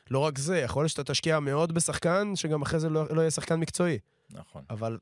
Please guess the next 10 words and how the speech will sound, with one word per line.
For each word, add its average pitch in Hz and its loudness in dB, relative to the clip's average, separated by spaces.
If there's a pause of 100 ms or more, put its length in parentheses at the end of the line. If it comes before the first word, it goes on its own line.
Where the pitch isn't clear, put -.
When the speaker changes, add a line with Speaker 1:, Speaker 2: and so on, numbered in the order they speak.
(120)
Speaker 1:
עדיין 135 2
צריך 160 -6
לעצ-, 151 -4 (140)
אה, 110 -4
כאילו, 120 -2
ההשקעה 117 0
הזאת 170 0
עדיין 123 -2
צריכה - -2
להתקיים. 120 0